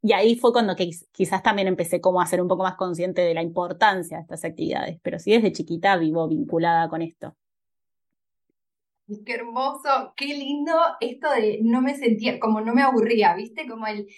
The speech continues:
Speaker 2: "Ah, yo me lo puedo, me lo puedo organizar, me lo gestiono", ¿viste? <laughs> Hermoso.
Speaker 1: Total, total.
Speaker 2: Eh, qué importante pienso en las infancias este recurso del vos podés gestionarte,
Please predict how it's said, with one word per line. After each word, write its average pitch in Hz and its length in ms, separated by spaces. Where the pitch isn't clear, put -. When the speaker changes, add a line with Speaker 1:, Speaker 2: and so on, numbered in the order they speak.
Speaker 2:
"Ah, 370 180
yo 381 80
me 370 80
lo 349 160
puedo, 277 640
me 233 100
lo 233 140
puedo 269 160
organizar, 240 500
me 226 100
lo 240 140
gestiono", 233 640
¿viste? 320 320
<laughs> - 340
Hermoso. 226 380
Speaker 1:
Total, 220 480
total. 175 440
Speaker 2:
Eh, 196 300
qué 233 140
importante 226 480
pienso 202 300
en 175 60
las 185 180
infancias 190 540
este 185 260
recurso 180 580
del 170 280
vos 214 220
podés 226 260
gestionarte, 185 840